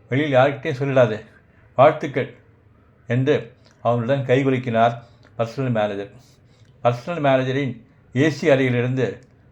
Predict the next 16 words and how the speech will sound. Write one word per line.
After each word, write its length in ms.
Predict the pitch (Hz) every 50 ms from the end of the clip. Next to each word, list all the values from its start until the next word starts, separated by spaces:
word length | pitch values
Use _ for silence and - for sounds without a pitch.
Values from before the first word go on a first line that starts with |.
| _ _ - 113
வேர்வை 340 | 123 147 160 160 165 160
கொட்டும் 260 | 143 143 127 123 156 131
முகத்துடன் 560 | 117 120 143 139 - 135 131 113 101 - - _ _ _ _ _ _ _ -
வெளியே 240 | 120 135 147 156 151
வந்த 200 | 139 127 123 120
சுந்தரை 380 | 123 127 127 131 143 135 120
பார்த்து, 560 | 123 123 117 117 120 - 156 131 104 - - - _ _ _ _ _ _ _ _ _ _ -
"இவன் 140 | 131 139 123
பர்மனெண்ட் 360 | 127 113 120 165 196 208 196
ஆகல 300 | 175 160 151 156 147 131
போல 140 | 127 120 113
இருக்கு" 400 | 110 110 - 135 131 - - - - - - - - - - - -
என்று 500 | 123 131 139 131 170 160 120 113 - - - - - - - - - _ _ _
வெளியில் 300 | 117 117 139 151 160 143
இருந்தவர்கள் 600 | 135 127 123 123 113 110 110 117 151 147 120 110 - - - _ _ _ _ _ -
நினைத்திருக்கக்கூடும். 880 | 117 127 151 143 139 131 151 151 180 180 185 185 - 170 160 165